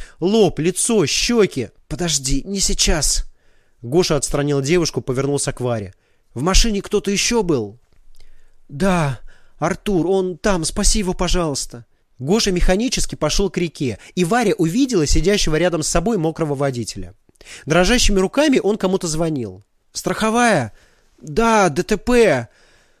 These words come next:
Вылетел с моста. гаи вызвали, ждем. Какие нужны документы?" "Да, машина в реку упала". "Ну в каком она состоянии, как вы думаете? Она на дне лежит". "Пострадавшие?" Он повернул голову и увидел Варю.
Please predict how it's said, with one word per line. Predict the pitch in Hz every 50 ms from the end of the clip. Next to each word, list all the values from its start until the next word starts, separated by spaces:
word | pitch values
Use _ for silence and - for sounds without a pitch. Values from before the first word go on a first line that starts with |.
| _ _
Вылетел | - 185 165 214 262 254 233 - - 208 196
с | -
моста. | 196 202 185 - - - 180 147 123 113 113 110 - -
гаи | - - 160 156 214 240 262 277 247
вызвали, | 190 214 254 233 214 214 196 160 151 151 - - - 175
ждем. | 190 180 - - 240 254 233 196 160 143 - - -
Какие | - 202 196 - 294 302
нужны | 269 254 202 233 226
документы?" | 185 208 - 208 208 196 190 180 151 127 110 - 104 90 104 _ _ _ _ _ _ _ _ _ _ -
"Да, | 160 254 269 233
машина | 202 202 - - 311 294 269
в | 233
реку | 240 247 240 214 - 185
упала". | 175 160 - - 151 131 117 107 101 90 104 _ _ _ _ _ _ _ _ -
"Ну | - 339
в | -
каком | 392 381 277 359 381 339
она | 311 269 254
состоянии, | - - 247 - - 277 277 285 285 254 220 208
как | - 294 294 294
вы | 247 254
думаете? | 226 175 226 220 196 170 143 123 - - - 101 - _ _ _ _
Она | - 226 277 285
на | 262 247 220
дне | 185 202 220 214
лежит". | 190 165 156 135 113 120 107 - - _ _ _ _ _ _ _ _ _ -
"Пострадавшие?" | 170 - - 214 220 226 226 277 285 294 - - - 214 160 123 107 107 - _ _ _ _ _ _ _ _ _ _ _ -
Он | 147 156 156
повернул | - 160 151 151 160 160 165 151 143
голову | 135 143 202 220 208 175 131 131
и | - 139 131
увидел | 131 131 135 143 147 156 147
Варю. | 135 123 127 113 107 98 95 90